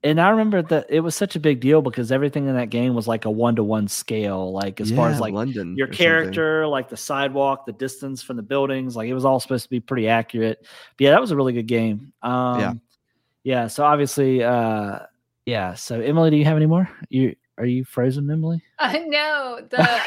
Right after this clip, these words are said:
Speaker 1: <laughs>
Speaker 3: the game. I'm watching the, the trailer for that Taxi Chaos. It literally just came out on the nineteenth of October
Speaker 2: Does it look
Speaker 3: of
Speaker 2: good?
Speaker 3: this year.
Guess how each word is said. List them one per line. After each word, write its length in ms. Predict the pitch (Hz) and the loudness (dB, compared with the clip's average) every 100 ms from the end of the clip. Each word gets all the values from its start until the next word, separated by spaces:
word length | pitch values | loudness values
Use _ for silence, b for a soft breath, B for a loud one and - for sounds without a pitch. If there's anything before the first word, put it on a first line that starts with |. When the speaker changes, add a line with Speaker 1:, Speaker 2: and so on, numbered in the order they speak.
| - | -6
Speaker 1:
<laughs> 140 | 214 | -8
Speaker 3:
the 200 | 262 262 220 | -4 -2 2
game. 480 | 262 285 320 262 226 | 2 2 0 -2 -6
I'm 200 | 233 240 | -8 -4
watching 500 | 247 320 302 277 254 | -4 -2 -6 -6 -4
the, 460 | 240 220 196 220 | -4 -4 -10 -10
the 100 | 214 | -8
trailer 400 | 226 294 247 254 | -6 -6 -4 -6
for 140 | 262 262 | -8 -6
that 180 | 240 233 | -6 -6
Taxi 480 | 277 233 233 254 | -6 -6 -8 -16
Chaos. 560 | 226 220 233 220 208 220 | -10 -6 -4 -4 -6 -10
It 140 | 233 | -12
literally 420 | 226 233 262 254 214 | -10 -8 -6 -6 -6
just 240 | 226 226 | -10 -12
came 240 | - 220 | -12 -10
out 200 | 208 208 | -6 -8
on 100 | 208 | -8
the 60 | 196 | -14
nineteenth 440 | 196 214 220 220 | -14 -16 -14 -16
of 100 | 196 | -14
October 600 | 196 185 190 190 202 196 _ | -14 -14 -16 -14 -14 -14 _
Speaker 2:
Does 80 | 117 | -4
it 40 | 127 | 0
look 120 | 110 | 2
Speaker 3:
of 40 | |
Speaker 2:
good? 140 | 110 117 | 2 2
Speaker 3:
this 100 | 120 | -2
year. 140 | 202 | -10